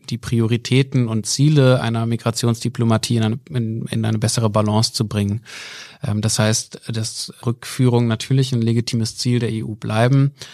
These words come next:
aber weniger zum Gradmesser für den Erfolg der europäischen Migrationspolitik insgesamt werden sollten. Ich glaube, dass es nicht hilfreich ist,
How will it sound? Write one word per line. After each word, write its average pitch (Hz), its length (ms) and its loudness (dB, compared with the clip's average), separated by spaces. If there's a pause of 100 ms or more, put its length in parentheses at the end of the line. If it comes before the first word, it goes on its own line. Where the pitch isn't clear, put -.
(140)
aber 113 600 2
weniger 113 880 0
zum 117 280 -6
Gradmesser 110 880 0
für - 160 -6
den 110 120 -2
Erfolg 110 440 -2
der 110 100 -2
europäischen 107 500 -2
Migrationspolitik 107 1000 -4
insgesamt 110 520 0
werden 101 280 -4
sollten. 104 340 -4
Ich - 100 -6
glaube, 107 200 -2
dass 113 140 -4
es 110 140 -4
nicht 107 140 -2
hilfreich 120 480 2
ist, - 260 0